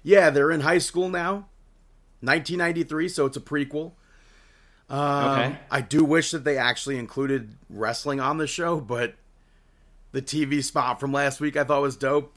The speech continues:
Speaker 1: And they also did on Monday Night Raw and N X T again, they showed clips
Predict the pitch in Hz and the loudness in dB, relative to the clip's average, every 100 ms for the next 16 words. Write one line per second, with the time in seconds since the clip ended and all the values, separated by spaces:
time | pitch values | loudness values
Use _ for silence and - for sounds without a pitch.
0 | - 151 160 156 165 165 175 131 156 160 | -2 -2 2 2 2 2 -2 0 0 2
1 | 143 139 143 147 143 110 123 135 139 131 | 2 2 0 0 -2 -2 0 0 0 -2
2 | 123 117 135 143 135 - 156 120 120 131 | -8 -6 -2 -2 -2 -2 -4 -2 -4 -4
3 | 127 117 - 127 131 135 123 113 _ _ | -4 -6 -6 -2 0 0 -4 -10 _ _
4 | _ _ - - 170 175 - - - | _ _ -18 -2 2 2 0 -12 -14